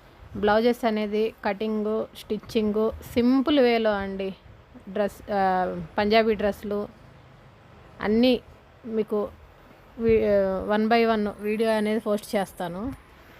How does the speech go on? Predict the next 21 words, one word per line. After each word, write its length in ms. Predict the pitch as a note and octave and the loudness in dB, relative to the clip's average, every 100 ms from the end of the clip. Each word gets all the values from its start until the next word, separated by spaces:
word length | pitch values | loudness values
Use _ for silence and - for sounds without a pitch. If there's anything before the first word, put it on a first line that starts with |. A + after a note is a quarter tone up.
| - - - - - - - - - - - - | -20 -20 -18 -18 -20 -20 -20 -20 -20 -20 -20 -12
ఇక్కడ 540 | A3+ A#3+ A3+ B3 D4 C4 | -2 2 4 4 4 2
నవ్వుతున్నాను 680 | A3 A3 B3+ A#3+ A#3+ A3+ | 0 -2 -2 -2 0 -2
ఏందని 360 | A3 G#3 G#3+ G#3+ | -2 -2 -2 -2
మీరు 200 | G#3 G3 | -2 -2
అనుకోవచ్చు, 960 | F#3 F#3 G3+ F3+ - - G#3 D4+ F#4+ - - - - | -4 -4 -4 -4 -8 -10 -6 -6 -8 -12 -20 -20 -8
మా 100 | G3+ | -2
ఆయన 420 | G#3 A3 A#3 B3 C#4+ | 0 2 2 2 0
వీడియో 380 | A#3 A3 A3 A3+ | 0 2 0 0
తీస్తూ 560 | G#3+ G#3 - B3+ D4+ | 0 -2 -4 -4 -2
ముచ్చట 420 | C4 G#3 G#3 G#3 G3+ | -2 -2 -4 -4 -4
చెప్తున్నాడండి. 1000 | G3 - G3 E3+ E3+ F3 F3+ G#3+ F4+ - - - - - - - | -6 -8 -8 -6 -6 -6 -6 -4 -6 -8 -18 -20 -20 -20 -20 -14
ఆ, 320 | G#3 F#3 F3+ F3+ | -8 -4 -4 -2
ఇంకిద్దరం 520 | G#3 G#3 F#3 G#3+ A3 | -2 -2 -2 0 0
మాట్లాడుకుంటూ 720 | G#3 G3 G3+ G3 G3+ F#3+ G3+ | 0 -2 -4 -4 -6 -6 -2
అయితే 540 | F#3+ G3 - D4 G4+ - - - - - - - - - | -2 -4 -4 -2 -4 -8 -20 -20 -20 -20 -20 -20 -20 -10
నేను 540 | G#3 G3 G3 F#3 F#3 - | -6 -4 -4 -6 -8 -6
వర్క్ 340 | G3+ G3+ - A3 | -4 -4 -2 -2
చేస్తున్నాను, 720 | G#3 - F#3+ F#3+ G3+ D4+ G4 G#3+ - - - - G3 | -2 -6 -6 -6 -4 -6 -6 -10 -18 -20 -20 -10 -4
ఆయన 220 | G3+ G#3 | 0 0
వీడియో 300 | G3+ G#3 G3+ | 2 2 0
తీస్తున్నాడు, 760 | G3 - F3+ F3 F3+ G#3+ D#4+ | -2 -8 -12 -10 -8 -6 -6